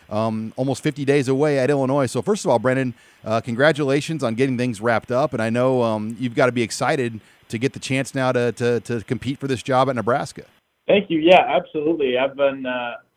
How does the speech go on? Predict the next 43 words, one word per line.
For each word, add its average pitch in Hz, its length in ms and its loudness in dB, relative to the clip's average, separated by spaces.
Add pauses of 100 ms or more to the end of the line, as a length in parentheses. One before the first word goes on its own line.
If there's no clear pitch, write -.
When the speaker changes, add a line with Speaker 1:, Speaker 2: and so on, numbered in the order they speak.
(140)
Speaker 2:
working 156 240 2
hard 147 200 2
to 147 60 -8
get 147 240 2
here, 156 200 -2
and 151 120 -6
I'm 127 100 -4
glad 135 240 2
to 127 220 2
finally 131 360 -2
be 151 200 -2
here. 139 260 2
And, 123 160 -2
you 117 80 -20
know, 139 240 0
hopefully 131 400 2
I - 40 -6
can 123 180 -8 (500)
do 131 160 2
something 135 200 4
good 139 180 4
for 131 80 -2
the 120 80 0
team. 156 360 -2 (800)
Speaker 1:
Yeah, 175 120 0
what, 185 240 2
uh, 165 200 4
what 208 200 0
was 208 200 0
it 139 140 -4
like? 120 300 -2
First 180 220 -6
of 139 60 -6
all, 120 260 2
y-, 127 260 -10
you, 135 160 -10
you 131 160 -10
played 147 240 -4
at 175 60 -6
Morningside, 123 920 -6
um, 101 300 -8
very 135 180 -4
good 120 600 -4